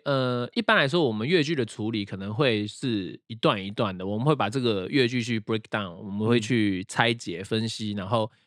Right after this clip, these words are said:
Speaker 1: 重新再去
Speaker 2: 组合。
Speaker 1: 组合成我想要的样子啊，
Speaker 2: 嗯。
Speaker 1: 至少在音乐的实作上可能会用这样子的方式。那蒙都那时候我听的时候，我，我非常的惊讶，因为他，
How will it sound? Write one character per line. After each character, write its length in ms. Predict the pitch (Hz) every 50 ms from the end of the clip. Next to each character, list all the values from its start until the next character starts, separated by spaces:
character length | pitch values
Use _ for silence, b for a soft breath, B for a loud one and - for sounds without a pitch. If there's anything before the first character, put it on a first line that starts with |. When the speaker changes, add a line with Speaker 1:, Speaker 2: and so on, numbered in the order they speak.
| _ _
Speaker 1:
重 200 | - - 110 107
新 220 | 113 117 120 123 123
再 180 | 131 120 117
去 640 | 110 - - 123 113 110 101 95 92 87 90 - 170 - -
Speaker 2:
组 140 | 117 107
合。 80 | 98 104
Speaker 1:
组 100 | 123 117
合 140 | 113 113 120
成 140 | 123 117 110
我 80 | 110 113
想 280 | - - 104 123 117
要 200 | 110 110 101 98
的 100 | 95 95 95
样 300 | 104 107 101 90 92 98
子 160 | - - -
啊， 80 | -
Speaker 2:
嗯。 20 | 117
Speaker 1:
至 120 | - 160 135
少 120 | 117 107
在 300 | 104 139 139 127 117 - _ _ _ _ _ _ _
音 180 | - 156 143 147
乐 160 | 147 135 113
的 280 | 110 104 95 95 101 123
实 220 | - - 110 110
作 160 | 110 135 120
上 160 | 113 127 110
可 120 | 104 - 92
能 140 | 92 92 98
会 80 | 123
用 140 | 113 101 92
这 80 | 92 113
样 140 | 107 98
子 80 | 92 92
的 40 | 90
方 280 | - - 107 95 95
式。 200 | 95 - - 107 92 160
那 180 | 185 190 165 b b b b b b b b b b _
蒙 180 | - 147 175 208
都 140 | 220 254
那 80 | 254 247
时 100 | 226 -
候 80 | 214 156
我 80 | 131
听 220 | - - - 190 190
的 80 | 175
时 160 | 143 - -
候， 160 | 127 147 156 139
我， 320 | 117 110 101 92 85 -
我 140 | - 127 135
非 160 | 135 - 196
常 100 | 185 151
的 60 | 131 123
惊 240 | - - 139 131
讶， 160 | 139 139 123 143
因 80 | 185
为 80 | 190 185
他， 340 | 156 156 180 175 180 196